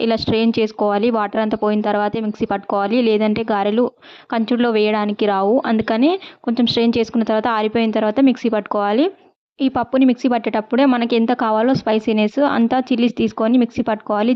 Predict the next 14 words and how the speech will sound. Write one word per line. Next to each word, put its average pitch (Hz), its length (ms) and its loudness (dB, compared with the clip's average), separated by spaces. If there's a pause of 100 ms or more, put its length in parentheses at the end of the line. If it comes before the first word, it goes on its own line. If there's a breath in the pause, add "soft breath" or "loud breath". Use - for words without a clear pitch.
చిల్లీస్ 247 400 2
ఇంకా 226 140 0 (100)
జీలకర్ర, 220 340 0 (460 loud breath)
వెల్లుల్లి 247 340 2
కూడా 240 200 2
వేసుకొని 214 440 2
మిక్సీ 240 280 0
పట్టుకోవాలి. 214 520 -2
పప్పుని 277 320 2
మొత్తం 240 260 0
మిక్సీ 247 220 -2
పట్టుకోకూడదు, 220 540 0
కొంచెం 240 200 2 (100)
ఉంచుకొని 247 420 2